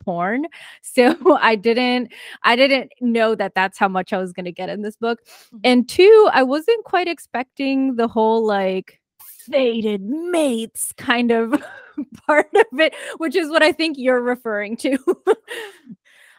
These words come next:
Speaker 2: Uh, yes. So, okay, I actually highlighted the part. I'm like, "Are we ever going to be talking about the Magi?"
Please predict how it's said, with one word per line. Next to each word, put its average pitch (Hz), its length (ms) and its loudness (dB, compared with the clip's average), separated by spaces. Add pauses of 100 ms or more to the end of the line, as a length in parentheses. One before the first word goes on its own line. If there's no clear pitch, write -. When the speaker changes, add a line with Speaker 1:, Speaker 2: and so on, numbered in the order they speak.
Speaker 2:
Uh, 208 80 -16 (320)
yes. 185 400 -6 (160)
So, 294 340 -4
okay, 254 240 -6
I 240 120 0
actually 311 360 -4
highlighted 214 560 -4
the 226 100 -10
part. 185 400 -4
I'm 233 80 -6
like, 233 180 -4
"Are 233 100 2
we 277 220 -6
ever 262 280 0
going 269 280 -4
to 285 80 -12
be 247 140 -8
talking 226 340 -6
about 180 200 -6
the 185 80 -12
Magi?" 151 380 -6